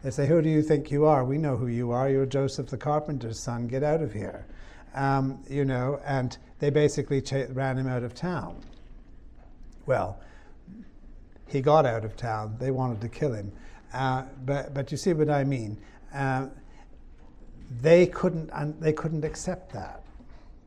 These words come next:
They couldn't understand that, that there was a dimension to Jesus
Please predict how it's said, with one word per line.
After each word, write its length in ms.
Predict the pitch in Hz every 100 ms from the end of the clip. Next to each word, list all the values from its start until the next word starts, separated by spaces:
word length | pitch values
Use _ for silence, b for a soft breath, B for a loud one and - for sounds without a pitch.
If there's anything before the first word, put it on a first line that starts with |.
| -
They 120 | 127
couldn't 300 | 127 147 135
understand 640 | 139 123 123 - 156 156 143
that, 340 | 101 120 - B B B
that 140 | 143
there 120 | 139 139
was 180 | 123
a 80 | 139
dimension 800 | 120 139 139 147 175 - 139 123
to 120 | 127
Jesus 840 | 110 117 113 95 - - - -